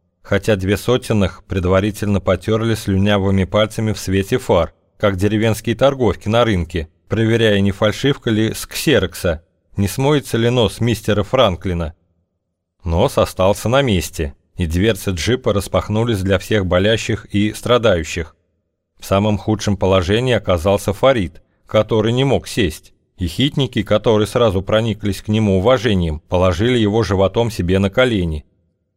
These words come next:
Но перед тем, как последнему влезть в широкий салон, он наклонился к Вовцу и шепнул: "Там в подземелье тысяча баксов в кармане лежит. Понял, да?" "А сам чего не взял?"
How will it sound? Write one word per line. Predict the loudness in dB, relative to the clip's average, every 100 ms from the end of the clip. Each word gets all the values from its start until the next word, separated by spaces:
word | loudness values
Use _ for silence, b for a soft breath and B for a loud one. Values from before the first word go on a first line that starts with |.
| _ _
Но | -6 -2
перед | 0 -2 0
тем, | -2
как | 0 -2 0
последнему | -2 0 -2 0 0 0
влезть | 0 0 -2 -6
в | -4
широкий | 0 0 -2 -4
салон, | 0 2 2 0 -6
он | -2 0
наклонился | 0 2 2 0 -2 -4
к | 0
Вовцу | 0 0 -4
и | -4
шепнул: | -2 -2 0 -2 -4 _ _ _ _ _ _ _ _ _
"Там | -2 0 -2
в | -2
подземелье | -4 -2 0 2 2 2 -2
тысяча | -2 -2 -2 -2
баксов | 0 0 -2 -6 -6
в | -2
кармане | 0 2 2 2
лежит. | 2 0 -2 -6 -20 _ _
Понял, | -2 0 0 0
да?" | 2 0 -2 _ _ _ _ _ _ _ _ _ _ -8
"А | -6
сам | 0 0 0
чего | -2 0 2
не | 2
взял?" | 2 2 0 -2